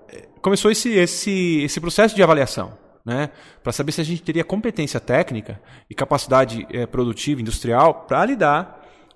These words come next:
com a, com a marca, né, de uma forma, é, atendendo os compliance, né, toda a, a,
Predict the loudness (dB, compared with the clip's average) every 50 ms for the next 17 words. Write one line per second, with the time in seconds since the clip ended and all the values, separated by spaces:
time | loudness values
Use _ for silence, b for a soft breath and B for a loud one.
0 | _ _ -4 -2 0 0 0 0 0 -2 -2 -4 -6 -6 -4 -2 0 2 4 4
1 | 4 4 2 0 -8 -8 -6 -4 -2 -2 -2 -2 -2 -4 -4 -4 0 0 0 2
2 | 2 2 2 2 0 -2 -2 -4 -6 -8 -8 -8 -8 -8 -12 -14 -12 -10 -8 -6
3 | -6 -4 -4 -4 -4 -2 -4 -6 -6 -6 -6 -6 -6 -2 0 0 2 2 0 -2
4 | -6 -8 -8 -6 -6 -4 -6 -6 -6 -4 -2 -2 0 -2 -2 -4 -4 -6 -8 -8
5 | -8 -10 -10 -10 -10 -14 -18